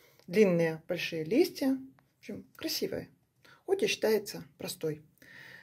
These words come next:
Так, это одна из моих лиз. Здесь растет лизочка. Там вертицеллата варигатная, вот видите, да? А, тут П Н Г четыреста тридцать два.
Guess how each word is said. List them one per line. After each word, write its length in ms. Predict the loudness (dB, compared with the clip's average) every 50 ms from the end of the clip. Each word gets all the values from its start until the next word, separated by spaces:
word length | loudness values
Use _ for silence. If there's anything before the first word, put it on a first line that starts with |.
| -20 _ _
Так, 440 | -14 -10 -8 -8 -8 -8 -10 -4 0
это 320 | 0 0 0 -2 -6 -8 -8 -12 _ _
одна 340 | -10 -8 -6 -4 -2 -2 -2
из 80 | -4 -4
моих 440 | -4 -6 -6 -6 -8 -10 -14 -16 -18 _ _ _ _ -12
лиз. 440 | -6 -2 2 2 2 2 -2 -6 -12 _ _ _ _ _ _ _ _ _ _ _ _ _ _ _
Здесь 380 | -14 -8 -6 -4 -4 -4 -6
растет 420 | -10 -10 -10 -10 -10 -10 -10 -10 -12 -16 -20 -20 -16 -12
лизочка. 520 | -10 -10 -8 -6 -6 -6 -6 -6 -8 -10 -14 -20 _ _ _ -20 -20 -20 -20 -20 -20 -8 -4
Там 200 | -2 -2 0 0
вертицеллата 1080 | -2 -4 -4 -4 -6 -4 -4 0 2 2 4 4 4 4 2 2 2 4 4 4 2 0 -8 _ _ _ 0
варигатная, 720 | 4 4 4 4 4 6 6 6 6 6 4 4 4 4 4
вот 220 | 2 -2 -2 -4
видите, 380 | -4 -4 -4 -4 -6 -6 -6 0
да? 180 | 2 2 2 0 -2 -12 -20 -20 -20 -20 -20 -20 -20 -16 -10
А, 220 | -8 -6 -6 -6
тут 480 | -6 -2 0 0 2 0 -2 -6 -14 -16 -18 _ _ _ _ _
П 80 | 0 2
Н 240 | 2 2 2 0
Г 140 | 2 0 0
четыреста 440 | 0 -2 -6 -6 -6 -6 -8 -12 -10
тридцать 400 | -10 -8 -8 -8 -8 -8 -8 -8
два. 360 | -8 -2 2 4 4 4 4